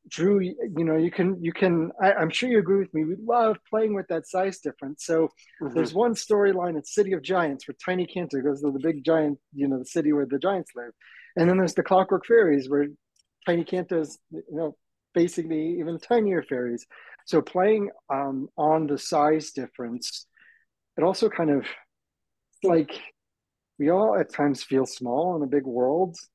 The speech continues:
Speaker 1: and especially kids, they feel overwhelmed. So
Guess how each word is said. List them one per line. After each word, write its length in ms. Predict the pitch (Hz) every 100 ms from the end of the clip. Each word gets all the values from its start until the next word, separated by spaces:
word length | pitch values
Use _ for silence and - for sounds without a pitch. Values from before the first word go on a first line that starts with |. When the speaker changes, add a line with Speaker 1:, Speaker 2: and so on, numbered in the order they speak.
| _ _ _ _ _ _ _
Speaker 1:
and 80 | 143
especially 420 | 131 226 202 175
kids, 460 | 139 - 123 101 -
they 100 | 135
feel 180 | 123 156
overwhelmed. 640 | 160 131 127 120 113 120 -
So 240 | 156